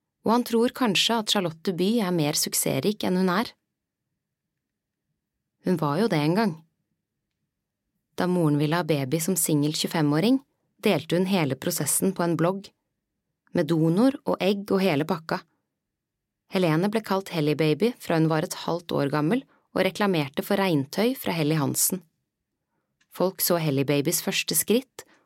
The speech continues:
og trykket på linken til hennes første sko. Da Helene fikk hår, begynte moren å lage flettevideoer. Det var da kontoene hennes pika og hun kunne slutte i frisørjobben. Alle ville ha Helly Baby-fletta, og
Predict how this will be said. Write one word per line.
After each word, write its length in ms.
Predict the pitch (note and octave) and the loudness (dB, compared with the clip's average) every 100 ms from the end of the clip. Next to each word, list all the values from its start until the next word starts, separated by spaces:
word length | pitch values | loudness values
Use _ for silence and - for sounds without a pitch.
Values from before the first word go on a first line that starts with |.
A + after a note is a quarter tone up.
| _ | _
og 80 | - | -6
trykket 360 | - G#3+ - - | -4 -4 -6 -4
på 100 | F#3+ | 0
linken 460 | D#3 C3+ - F3+ | 0 -2 -2 -4
til 120 | F#3+ F#3 | -2 0
hennes 240 | D#3 D3+ | 0 0
første 280 | F#3+ - D#3+ | -4 -6 -6
sko. 260 | - D3+ D#3+ - _ _ _ _ _ _ _ _ _ | -4 -4 -6 -8 _ _ _ _ _ _ _ _ _
Da 100 | D3+ | -4
Helene 360 | D#3+ E3+ C#3 D3+ | 0 2 2 0
fikk 180 | - - | -4 -2
hår, 260 | F#3+ A3+ C4+ _ _ _ _ | 0 0 -2 _ _ _ _
begynte 320 | - F3 D#3 F3 | 2 2 2 2
moren 260 | E3 C#3 | 2 2
å 60 | C#3 | 2
lage 200 | C#3+ E3 | 0 -4
flettevideoer. 760 | E3 - - C3+ C3 C3 F3 F#3+ _ _ _ _ _ _ - | -6 -8 -6 -2 0 0 -2 -4 _ _ _ _ _ _ -6
Det 100 | D#3+ | -2
var 100 | F3+ | -2
da 60 | A3+ | -2
kontoene 520 | - C#3+ C3+ D3+ D#3 | -2 -2 0 0 2
hennes 260 | E3+ E3+ E3 | 0 -2 -2
pika 460 | G3+ D#3+ - - G#3+ | -2 -4 -4 -2 0
og 100 | E3+ | 2
hun 160 | D#3+ | 0
kunne 200 | C3+ D#3+ | 0 -2
slutte 360 | - G3+ - C#3+ | 0 -2 -2 -4
i 40 | |
frisørjobben. 680 | - E3 D#3+ C#3+ C#3+ C#3 G#3+ - _ _ _ _ _ _ _ _ _ _ | -2 -2 0 0 0 0 0 -2 _ _ _ _ _ _ _ _ _ _
Alle 260 | A3 D#3 D3 | -4 -2 -2
ville 180 | F3+ F3 | -2 -2
ha 160 | E3 D#3 | -2 -2
Helly 240 | D#3 B2 C3 | 0 -2 -2
Baby-fletta, 600 | C#3 C3 C#3 D3+ - F3+ - _ _ _ _ _ _ | -2 -2 -4 -8 -4 -6 -6 _ _ _ _ _ _
og 80 | F#3 | -2